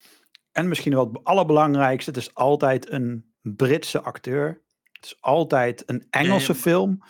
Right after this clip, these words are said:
Speaker 1: Het is
Speaker 2: Maar
Speaker 1: geen
Speaker 2: dat is
Speaker 1: Amerikaanse productie.
Speaker 2: maar dat is, eh, je zegt wel Britse acteur, maar dat is James Bond als personage, niet zozeer James Bond de film.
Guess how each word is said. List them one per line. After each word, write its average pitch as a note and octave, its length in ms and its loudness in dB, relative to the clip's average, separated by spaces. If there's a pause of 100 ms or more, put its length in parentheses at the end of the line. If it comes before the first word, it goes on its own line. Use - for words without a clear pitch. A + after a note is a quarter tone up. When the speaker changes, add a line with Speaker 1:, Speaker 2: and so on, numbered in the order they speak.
(580)
Speaker 1:
Het - 100 -10
is C#3+ 80 -6
Speaker 2:
Maar E3 80 2
Speaker 1:
geen - 100 0
Speaker 2:
dat F#3 80 4
is D#3+ 60 4
Speaker 1:
Amerikaanse D#3+ 540 0
productie. D3 640 -2 (420)
Speaker 2:
maar B2+ 220 -10
dat A#2+ 220 -8
is, - 460 -8 (1200)
eh, A#2+ 80 -20 (420)
je C3 120 -6
zegt C3+ 220 -4
wel C#3+ 140 0
Britse B2+ 280 -2
acteur, C3+ 500 -2
maar C3 120 -4
dat D#3 160 -4
is - 160 -8 (1080)
James B2+ 360 -4
Bond A#2+ 300 -4
als - 480 -4 (160)
personage, D3 720 0
niet B2 600 -6
zozeer C3+ 680 -2
James B2 380 -4
Bond C3 400 -4 (180)
de C#3 80 -2
film. A#2 480 -8